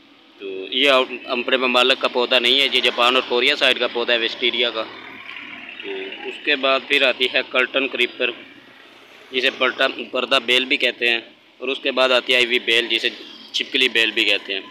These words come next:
तो अब हम इनकी डिटेल में बात करेंगे। तो पहले लेते हैं झुमका बेल को, जिसे कहते हैं रैंगून क्रीपर। तो ये है झुमका बेल, इस पे दो कलर का फूल आता है, रेड और वाइट। हल्की हल्की फ्रेगरेंस होती है, खुशबू होती है।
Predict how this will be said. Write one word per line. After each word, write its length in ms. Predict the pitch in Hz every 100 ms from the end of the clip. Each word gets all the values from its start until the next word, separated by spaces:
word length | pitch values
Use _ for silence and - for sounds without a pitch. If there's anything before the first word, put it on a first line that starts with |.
| - - - - -
तो 60 |
अब 260 | - - 151
हम 140 | 147 147
इनकी 220 | 139 147
डिटेल 320 | 135 135 131
में 160 | 139 120
बात 200 | 123 -
करेंगे। 280 | 127 127
तो 100 | 131
पहले 260 | 127 135 143
लेते 260 | 139 135 139
हैं 180 | 143 123
झुमका 300 | 123 127 135
बेल 240 | 123 131
को, 240 | 127 127 113 - - - - 117
जिसे 220 | 127 139
कहते 300 | 127 123 127
हैं 200 | 131 135 131 - - - - - - - - - - - - - - - - - - -
रैंगून 380 | 127 127 131 131
क्रीपर। 440 | 127 117 - 110 - - - - - - - - - - -
तो 60 | 123
ये 240 | 120 143
है 80 | 151
झुमका 340 | 131 131 147 147
बेल, 260 | 135 131
इस 80 | 135
पे 160 | - 135
दो 180 | 127 127
कलर 220 | 139 143
का 120 | 143
फूल 300 | 135 127 131
आता 240 | 135 -
है, 80 | 123 120 _ 120
रेड 180 | 127 127
और 120 | 135
वाइट। 280 | 123 123 120
हल्की 220 | 131 -
हल्की 220 | 131 135
फ्रेगरेंस 500 | 123 120 117 123 135
होती 180 | 131 123
है, 80 | 123
खुशबू 400 | 120 120 117 143
होती 260 | 139 123
है। 100 | 117